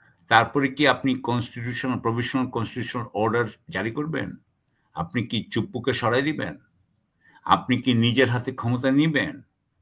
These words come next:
আপনি কি ক্ষমতার এক্সারসাইজ করবেন? No, because,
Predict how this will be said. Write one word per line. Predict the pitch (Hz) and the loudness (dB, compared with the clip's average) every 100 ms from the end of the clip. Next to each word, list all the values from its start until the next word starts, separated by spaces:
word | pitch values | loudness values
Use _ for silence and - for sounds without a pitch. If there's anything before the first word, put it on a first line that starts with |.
| _ - | _ -10
আপনি | 87 131 | 0 0
কি | 127 | 0
ক্ষমতার | 127 127 127 135 123 | 0 0 2 4 2
এক্সারসাইজ | 117 127 151 143 - | 0 -4 -2 -4 0
করবেন? | 165 170 110 82 - _ _ _ _ _ _ _ _ _ _ _ 180 | 2 2 0 -4 -10 _ _ _ _ _ _ _ _ _ _ _ -4
No, | 180 120 - _ _ _ _ _ _ _ _ - | -2 -2 -6 _ _ _ _ _ _ _ _ -4
because, | 92 98 135 151 | -4 0 0 0